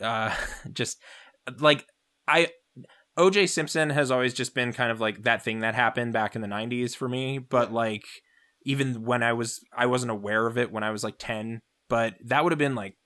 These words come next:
Speaker 1: pretty recent news <laughs> when this movie, uh, puts him in the same category as, like, Bundy and stuff in
Speaker 2: Yeah.
Speaker 1: one line of dialogue.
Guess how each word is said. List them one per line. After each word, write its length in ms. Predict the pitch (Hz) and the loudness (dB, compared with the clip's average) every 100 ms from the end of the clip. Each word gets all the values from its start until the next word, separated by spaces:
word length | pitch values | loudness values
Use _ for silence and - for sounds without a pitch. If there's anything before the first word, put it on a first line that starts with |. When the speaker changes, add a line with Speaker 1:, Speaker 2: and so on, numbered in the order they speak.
| - | -10
Speaker 1:
pretty 340 | - 170 127 | 0 2 2
recent 480 | 110 120 117 113 92 | -2 -4 -4 -6 -6
news 520 | 113 107 104 - - _ | -6 -6 -6 -8 -10 _
<laughs> 140 | - - | -16 -6
when 320 | 143 135 127 135 | -2 0 -2 0
this 260 | 123 - | -2 -2
movie, 640 | 131 127 113 113 110 104 - _ - | -2 -2 -2 -2 -2 -4 -8 _ -4
uh, 340 | 107 101 104 95 _ _ _ _ _ - 120 | -2 0 -2 -6 _ _ _ _ _ -18 -12
puts 280 | 127 143 131 | 0 0 2
him 160 | 135 120 | -2 -2
in 80 | 117 | -4
the 60 | |
same 240 | 113 127 110 | -4 -4 -2
category 580 | 120 113 110 113 113 | 0 0 -2 -4 -2
as, 140 | 107 110 | -2 -4
like, 220 | 113 156 | -6 -6
Bundy 400 | 107 113 123 123 | -6 -4 -2 -2
and 180 | 123 127 | -2 -4
stuff 460 | - 131 131 - - | -4 0 -2 -4 -8
in 120 | 135 | -6
Speaker 2:
Yeah. 80 | 127 | -2
Speaker 1:
one 160 | 127 | -2
line 200 | 131 127 131 | -2 -4 -4
of 100 | 131 | 0
dialogue. 600 | 139 139 143 151 147 | 2 4 2 0 0